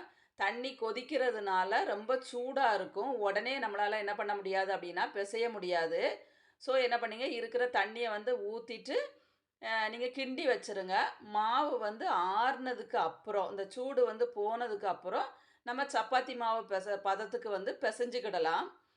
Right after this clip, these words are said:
பிசைஞ்சிருச்சு. கொஞ்சம் தண்ணி வந்து நம்மளுக்கு காணல அப்படின்னா, நீங்க கொஞ்சம் என்ன பண்ணிக்கலாம், கூட கொஞ்சம் பச்சை தண்ணி கூட சேர்த்துக்கலாம். சேர்த்துட்டு நல்லா பிசைஞ்சிருங்க. இப்போ என்ன பண்ணியாச்சு, நம்ம நல்லா பிசைஞ்சாச்சு.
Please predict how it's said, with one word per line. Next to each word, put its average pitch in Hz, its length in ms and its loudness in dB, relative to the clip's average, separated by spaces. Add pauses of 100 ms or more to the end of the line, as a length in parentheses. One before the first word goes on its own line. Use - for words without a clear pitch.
(340)
பிசைஞ்சிருச்சு. 247 640 2 (180)
கொஞ்சம் 285 400 0
தண்ணி 240 380 2
வந்து 240 220 -2
நம்மளுக்கு 240 360 -4
காணல 220 520 2
அப்படின்னா, 196 380 0
நீங்க 285 220 -6
கொஞ்சம் 247 280 -2
என்ன 220 160 -2
பண்ணிக்கலாம், 202 460 -4
கூட 220 220 -4
கொஞ்சம் 208 240 -6
பச்சை 247 260 -2
தண்ணி 220 220 -6
கூட 190 180 -4
சேர்த்துக்கலாம். 202 720 -2 (500)
சேர்த்துட்டு 247 460 2 (120)
நல்லா 208 380 2 (100)
பிசைஞ்சிருங்க. 202 720 -2 (920)
இப்போ 185 180 -2
என்ன 233 180 4
பண்ணியாச்சு, 226 380 2
நம்ம 233 160 0
நல்லா 214 320 4
பிசைஞ்சாச்சு. 208 800 0